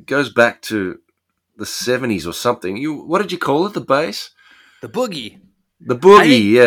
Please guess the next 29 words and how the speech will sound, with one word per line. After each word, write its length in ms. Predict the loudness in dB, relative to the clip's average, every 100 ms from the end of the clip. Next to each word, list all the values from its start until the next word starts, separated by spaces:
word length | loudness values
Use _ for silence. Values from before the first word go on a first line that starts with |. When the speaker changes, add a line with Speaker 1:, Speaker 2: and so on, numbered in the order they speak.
| 6
Speaker 2:
didn't 100 | 2
Speaker 1:
So 100 | 2
Speaker 2:
Motley, 260 | 2 2 0
Speaker 1:
there's 140 | 0
a 80 | 0
Speaker 2:
Motley 260 | 0 0 -2
Crue 220 | -2 0
even 180 | -2 -2
had 180 | -2
a 20 | -2
song 300 | -4 -4 -6
called 260 | -8 -6
Bad 240 | -4 -4 -4
Boy 200 | -6 -6
Boogie, 400 | -10 -12 -12 -12
didn't 200 | -10 -6
they? 240 | -8 -6
Speaker 1:
Yeah, 280 | 4 8 10
they 120 | 8
Speaker 2:
Somebody 180 | 6 6
Speaker 1:
had 160 | 4 -2
some 120 | -2
Speaker 2:
did. 140 | 0 2
Speaker 1:
boogie 280 | 2 0
in 80 | 2
their 160 | 2 2
bass 440 | 4 4 4 -2
before 440 | -12 -12 -4 0 4
they, 360 | 6 4 0